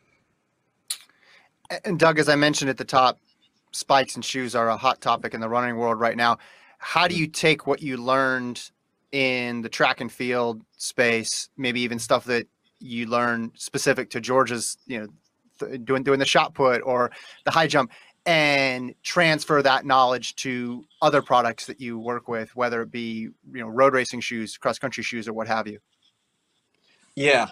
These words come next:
Speaker 2: uh, and this is kind of the, the great learnings we have on it's kind of this idea, and, you know, you spoke to Mikey and kind of looked at the, the global performance system, where how we kind of, like, treat the athlete, athlete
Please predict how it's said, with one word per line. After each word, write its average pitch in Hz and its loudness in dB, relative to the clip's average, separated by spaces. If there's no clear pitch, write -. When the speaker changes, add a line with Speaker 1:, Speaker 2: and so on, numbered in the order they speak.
Speaker 2:
uh, 120 -8
and 139 -8
this 160 -6
is - -14
kind 139 -8
of 110 -8
the, 117 -6
the 107 -12
great 113 -10
learnings 110 -10
we 101 -10
have 98 -8
on 95 -12
it's 98 -16
kind 139 -14
of 113 -16
this - -10
idea, 107 -8
and, 98 -10
you 117 -10
know, 110 -10
you 107 -8
spoke 113 -10
to 120 -10
Mikey 107 -8
and 104 -10
kind 104 -8
of 101 -10
looked 101 -12
at 101 -14
the, 98 -10
the 101 -12
global 104 -8
performance 104 -10
system, 95 -16
where 92 -12
how 113 -6
we 104 -10
kind 101 -10
of, 98 -12
like, 101 -12
treat 143 -10
the 117 -4
athlete, 107 -4
athlete 101 -4